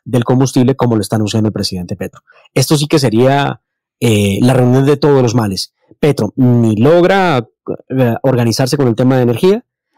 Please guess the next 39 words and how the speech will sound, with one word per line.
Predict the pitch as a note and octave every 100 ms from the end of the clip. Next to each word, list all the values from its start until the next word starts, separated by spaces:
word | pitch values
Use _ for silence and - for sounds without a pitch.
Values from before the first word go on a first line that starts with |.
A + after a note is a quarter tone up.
| _
ni | B2 B2
logra | C3+ D3 D3
organizar | C3 A#2+ B2
el | B2+
tema | B2+ B2
de | A#2
seguridad, | A#2 C#3+ D3 F3 G3+ _ _ _
tampoco | - C3+ C3+ C#3+
logra | C3 C3+ B2+
hablar | B2 A#2+
de | A#2+
la | A#2
paz | - -
total. | C3+ D#3 G#3+ A3 _ _ _ _ -
¿Qué, | - _
qué | C#3+
ha |
logrado | D3+ E3 E3+ E3+
el | D#3
presidente | B2 A#2 A#2 B2
en | D3
estos, | - C#3+ -
en | A#2
este | A#2 -
mes, | D3 D3 C#3 - _ _ _ _
eh, | B2 C3
largo, | C#3+ C#3 C#3 C#3 C#3+ C#3 B2+
eh, | G#2+ F#2+
de, | G#2 A2
de | A2+
gobierno? | A2+ C3 F#3+ F#3+ G2+ - _ _
No | G2
ha | B2
logrado | D#3 F#3 F#3+
nada. | A3+ F#3 - _ _ _ -
Todo | F3 G3 G3+
es | G3 F3+ - _ -
un | D#3+ E3+
verdadero | E3 D#3+ B2 B2 C#3+ D3+ D#3 C3 -